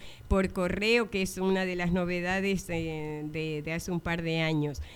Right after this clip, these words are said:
Pero bien, y hasta donde tengo entendido que hasta el veinticinco de abril de este año es, eh, la posibilidad que tienen los argentinos que están llegando o que han llegado últimamente a,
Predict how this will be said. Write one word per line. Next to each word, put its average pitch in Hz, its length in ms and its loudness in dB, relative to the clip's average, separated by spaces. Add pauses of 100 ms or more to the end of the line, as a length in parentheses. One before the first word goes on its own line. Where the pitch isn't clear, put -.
(260)
Pero 208 240 4
bien, 240 340 6
y 214 480 4
hasta 196 480 2
donde 226 340 2
tengo 277 300 2
entendido 269 760 2
que 233 240 4
hasta 214 280 2
el 208 100 0
veinticinco 202 640 2
de 233 140 4
abril 233 360 0
de 202 120 2
este 220 340 2
año 269 400 4 (400)
es, 220 380 2
eh, 202 220 2
la 185 160 0
posibilidad 202 680 -2
que 226 140 2
tienen 220 340 4
los 202 180 2
argentinos 208 680 2
que 185 300 2
están 190 580 4
llegando 190 680 4 (140)
o 170 140 2
que 190 140 4
han 208 100 10
llegado 202 460 6
últimamente 196 960 6
a, 160 340 2